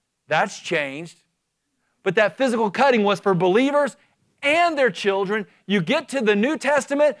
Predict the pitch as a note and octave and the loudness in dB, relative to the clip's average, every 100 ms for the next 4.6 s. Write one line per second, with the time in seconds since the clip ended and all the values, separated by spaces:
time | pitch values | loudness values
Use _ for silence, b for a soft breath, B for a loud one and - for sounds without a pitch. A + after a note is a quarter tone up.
0 | B G#3 F#3+ - A#3+ B3+ G#3+ E3 G3 C4 | B -2 -2 0 0 2 0 0 4 4
1 | C#4+ G#3+ B3 B3 - B3+ A#3 F#3 G#3+ F#3+ | 4 4 4 2 0 -4 -4 -2 -4 -4
2 | F#3+ F#3+ G3+ F#3+ F3+ E3+ F3+ B3 A3 A3+ | -4 -4 -4 -4 -2 0 2 4 4 4
3 | - b b b - D4 D#4+ D#4+ A#3+ F3+ | 2 b b b -6 0 2 4 4 2
4 | - F#3+ F#3+ G3 G#3 | 0 0 0 -2 -4